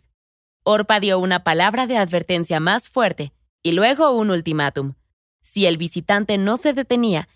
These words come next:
ella se vería obligada a actuar y a lanzarle su aguja de tejer. Lo que no parece gran cosa, pero como es un gigante, esa cosa probablemente es más bien una lanza.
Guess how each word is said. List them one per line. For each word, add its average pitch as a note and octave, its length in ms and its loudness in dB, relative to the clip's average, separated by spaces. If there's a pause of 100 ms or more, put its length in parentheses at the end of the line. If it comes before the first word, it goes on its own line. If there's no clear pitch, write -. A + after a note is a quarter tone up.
(140)
ella A3+ 260 2
se B3 140 -2
vería G#3 360 2
obligada G3 600 0
a D#3+ 60 4
actuar G3 420 0
y A3 80 0
a F3+ 60 2
lanzarle A3+ 580 0
su G3+ 220 -2
aguja F3+ 420 -2
de E3+ 100 -2
tejer. C#3 400 -6 (500)
Lo E3 140 0
que E3 140 -2
no E3 160 -2
parece E3 320 0
gran D3 200 0
cosa, A#3+ 400 -2
pero D3 220 -2
como D#3+ 240 -2
es B3 160 0
un D4+ 80 0
gigante, C4 640 0
esa B3+ 240 0
cosa G3+ 320 0
probablemente F#3+ 800 0
es F#3 100 -4
más D#3+ 200 -2
bien F3 260 0
una D3+ 180 0
lanza. F3 440 -2